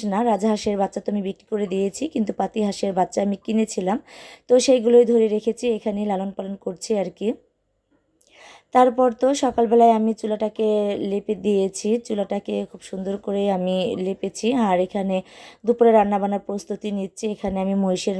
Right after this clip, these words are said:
মাংস ভিজিয়েছি আর পুঁটি মাছ, আর সবজি বাগান থেকে কিছু সবজি তুলে নিয়ে এসেছি, ঢেঁড়স,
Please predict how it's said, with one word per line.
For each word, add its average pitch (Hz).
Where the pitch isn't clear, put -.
মাংস 185
ভিজিয়েছি 190
আর -
পুঁটি -
মাছ, 196
আর 233
সবজি 233
বাগান 208
থেকে 214
কিছু 214
সবজি 190
তুলে 202
নিয়ে 196
এসেছি, 190
ঢেঁড়স, 185